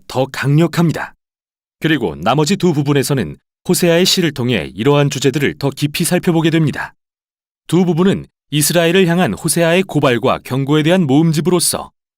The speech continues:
각각 하나님의 자비와 미래의 소망에 대해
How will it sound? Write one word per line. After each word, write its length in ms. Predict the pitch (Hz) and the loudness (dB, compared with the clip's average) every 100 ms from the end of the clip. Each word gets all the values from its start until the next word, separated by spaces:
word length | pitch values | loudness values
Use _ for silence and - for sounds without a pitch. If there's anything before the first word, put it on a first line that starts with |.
| _ _ - | _ _ -4
각각 400 | 151 151 190 190 | -2 0 0 0
하나님의 340 | 185 180 185 | 2 2 2
자비와 500 | 151 117 117 107 73 | 0 0 0 0 -2
미래의 360 | 85 139 147 165 | -2 2 2 2
소망에 360 | 170 160 147 | 0 0 0
대해 280 | 143 123 | 2 0